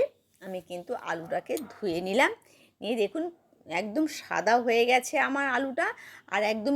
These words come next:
জলটা ঝরিয়ে নিয়েছি, একদম কিন্তু শুকনো শুকনো হয়ে গেছে। এবার আসা যাক আমি মিল্ক পাউডারটাকে নিয়ে। আপনারা এক প্যাকেট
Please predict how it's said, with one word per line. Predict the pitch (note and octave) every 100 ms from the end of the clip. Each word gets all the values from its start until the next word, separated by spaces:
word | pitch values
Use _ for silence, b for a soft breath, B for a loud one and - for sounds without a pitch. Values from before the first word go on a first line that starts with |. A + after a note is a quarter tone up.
| C4
জলটা | G3+ F#3 F#3+ A#3
ঝরিয়ে | A3 - G3 G#3
নিয়েছি, | B3+ C#4+ D4+ G4+ A#4 -
একদম | E3 E3+ G#3+
কিন্তু | G#3+ F#3+ G3 G4+
শুকনো | - F#3+ F#3 G3+
শুকনো | - A3 A#3+ G#4+ - _ _ _ -
হয়ে | D3+ D#3+
গেছে। | D3 C3+ - - _ b b b _ -
এবার | A3 B3 G#3 -
আসা | - F3+ - F3
যাক | G3 D#4+ - _ _ _ _ _ _ _ _ _ _ _ _ - -
আমি | D#3 F#3 G#3+ D#5 -
মিল্ক | F#3 G3+ F#3+ G3+ -
পাউডারটাকে | D#3+ D#3 D#3 E3 - - D#3+ -
নিয়ে। | E3 D#3+ D#3+ _ -
আপনারা | F#3 - G#3 G3+ D#4 -
এক | G#3+ -
প্যাকেট | A#3 B3+ F#4+